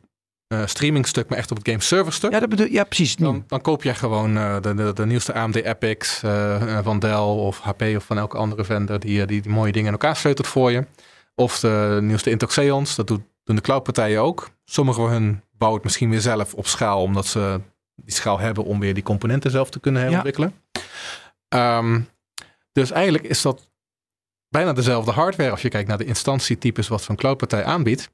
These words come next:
Speaker 2: Dat wil ik een beetje horen. Het
Speaker 1: Wij
Speaker 2: is
Speaker 1: hebben
Speaker 2: dus
Speaker 1: dezelfde instantietypes.
Speaker 2: Maar je hebt
Speaker 1: Ja.
Speaker 2: niet dat je speciale chips designt, dat is allemaal
Speaker 1: Nee.
Speaker 2: nog niet effectief genoeg. Dat is
Speaker 1: Nee,
Speaker 2: allemaal
Speaker 1: nee,
Speaker 2: nog
Speaker 1: nee.
Speaker 2: niet nodig.
Speaker 1: Nee, nee, zeker op die generieke markt. Eh, bij de, bij de cloud providers,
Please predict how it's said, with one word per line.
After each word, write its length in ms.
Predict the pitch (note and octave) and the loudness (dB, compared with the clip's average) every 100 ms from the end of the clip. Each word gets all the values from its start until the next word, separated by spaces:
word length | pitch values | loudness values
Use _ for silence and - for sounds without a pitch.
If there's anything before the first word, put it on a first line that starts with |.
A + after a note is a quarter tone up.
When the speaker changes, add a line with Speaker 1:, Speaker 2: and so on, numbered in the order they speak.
| _ | _
Speaker 2:
Dat 240 | - A3 A3 | -2 0 2
wil 120 | G#3+ | 2
ik 100 | G3+ | 2
een 80 | F#3 | 2
beetje 220 | F3 D#3+ | 2 2
horen. 140 | B2 A#2 | 2 0
Het 100 | - | 0
Speaker 1:
Wij 80 | |
Speaker 2:
is 60 | F3 | 0
Speaker 1:
hebben 180 | F3 A#2 | 0 0
Speaker 2:
dus 20 | D3 | -2
Speaker 1:
dezelfde 180 | F3 - | -2 -4
instantietypes. 880 | A2 - G#3+ E3+ D3+ C3+ A2+ - - | -4 -4 -4 -4 -4 -4 -6 -8 -2
Speaker 2:
Maar 100 | E3 | 2
je 60 | F3+ | 4
hebt 120 | E3 | 4
Speaker 1:
Ja. 60 | |
Speaker 2:
niet 140 | G3+ - | 2 2
dat 200 | F3+ - | 0 2
je 180 | E3+ D#3 | 2 2
speciale 640 | - E3+ - E3+ D#3+ D3 - | 2 0 2 0 0 -2 -2
chips 320 | - E3 - | 0 0 0
designt, 520 | D#3 C#3 D#3 D3+ C#3 | -2 0 0 -2 -2
dat 100 | D3+ | -2
is 80 | C#3 | 0
allemaal 200 | D3 C#3+ | 0 0
Speaker 1:
Nee. 80 | C#3+ | 2
Speaker 2:
nog 120 | C3+ | 2
niet 160 | C#3+ C3 | 2 0
effectief 380 | A#2+ B2 B2 - | -2 -2 -4 -2
genoeg. 360 | A#2+ B2 - - | -2 -2 -4 -6
Dat 180 | C3+ C3 | -2 -2
is 60 | |
Speaker 1:
Nee, 80 | B2+ | 0
Speaker 2:
allemaal 180 | C#3 C3+ | 0 2
Speaker 1:
nee, 100 | C#3 | 2
Speaker 2:
nog 80 | C#3 | 2
Speaker 1:
nee. 80 | C3 | 2
Speaker 2:
niet 60 | |
nodig. 360 | A#2+ A2+ A2 - _ _ | 2 -2 -4 -8 _ _
Speaker 1:
Nee, 200 | A#2+ A2 | -4 -2
nee, 120 | G#2 | -2
zeker 320 | G#2 D3+ D3+ C#3 | 0 0 0 -2
op 100 | - | 0
die 80 | C3 | 0
generieke 440 | C#3+ A#2+ D3 C#3+ | 0 0 0 0
markt. 460 | B2+ D#3 G3 - - _ _ - | 0 0 -2 -10 -20 _ _ -4
Eh, 100 | B2 A#2 A2+ A2+ A2 A2+ G#2+ | -2 0 0 0 0 -2 -2
bij 180 | A2 G#2+ | 0 0
de, 120 | G#2+ | 0
bij 100 | G#2+ | -2
de 60 | G#2+ | -2
cloud 180 | C#3 D3 | 0 0
providers, 520 | C3 C3 B2+ B2 | 2 2 0 -2